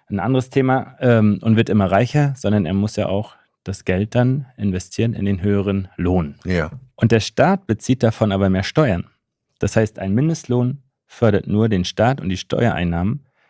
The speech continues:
Speaker 1: weil der, der das Geld mehr bekommt, nachher sogar weniger hat, weil die Ausgaben viel höher werden dadurch. So, das heißt, das ist dieser Kreislauf, den viele nicht erkennen. Und alle, die schreien, „Mindestlohn, damit alle mehr verdienen“,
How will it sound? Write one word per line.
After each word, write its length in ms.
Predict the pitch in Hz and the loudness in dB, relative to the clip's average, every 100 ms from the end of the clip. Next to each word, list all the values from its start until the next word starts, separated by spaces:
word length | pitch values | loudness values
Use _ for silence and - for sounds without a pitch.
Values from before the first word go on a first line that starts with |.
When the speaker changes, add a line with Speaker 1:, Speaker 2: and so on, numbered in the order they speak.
| _ _ - | _ _ -4
Speaker 1:
weil 220 | 92 90 | 0 0
der, 460 | 87 123 135 95 - | 0 2 2 0 -4
der 380 | - 71 95 90 | -14 -4 -2 -2
das 220 | - 92 | -2 -4
Geld 200 | - 92 | -2 -4
mehr 140 | 92 95 | -2 -2
bekommt, 560 | 98 - 147 90 - _ _ _ _ _ _ _ _ 98 | -2 0 0 -2 -8 _ _ _ _ _ _ _ _ -6
nachher 240 | - 110 | 0 2
sogar 280 | 101 101 95 | 2 2 4
weniger 400 | 107 101 92 123 | 2 4 2 0
hat, 340 | 147 - - _ - | -2 -4 -20 _ -2
weil 140 | 98 | 0
die 120 | 92 | 2
Ausgaben 400 | 123 - 92 87 | -2 0 -2 -2
viel 160 | - 85 | -2 -2
höher 220 | 87 80 | -2 -4
werden 240 | 87 98 _ - | -8 -10 _ -6
dadurch. 460 | 82 82 87 - _ - - - | -6 -4 -10 -14 _ -20 -20 -10
So, 100 | - | 0
das 200 | 98 95 | 0 2
heißt, 180 | 107 - | -2 0
das 140 | 107 | -4
ist 120 | 110 98 | -4 -2
dieser 200 | 98 92 | -2 0
Kreislauf, 400 | 98 110 101 101 | -2 -2 -4 -2
den 160 | 98 | -4
viele 200 | - 104 | 0 0
nicht 140 | 95 - | 0 -4
erkennen. 460 | - - 87 90 - | -6 -4 -4 -6 -4
Und 160 | 101 - | -4 0
alle, 180 | 113 | 0
die 140 | 110 104 | 0 -4
schreien, 380 | - 120 101 82 | -2 -2 -2 -2
„Mindestlohn, 640 | 123 147 135 - 107 104 | 0 0 -2 -4 -2 -2
damit 260 | 104 101 - | -2 -4 -6
alle 220 | 110 98 | -6 -4
mehr 180 | 113 120 | -2 -4
verdienen“, 480 | - 104 104 117 | -4 -6 -4 -6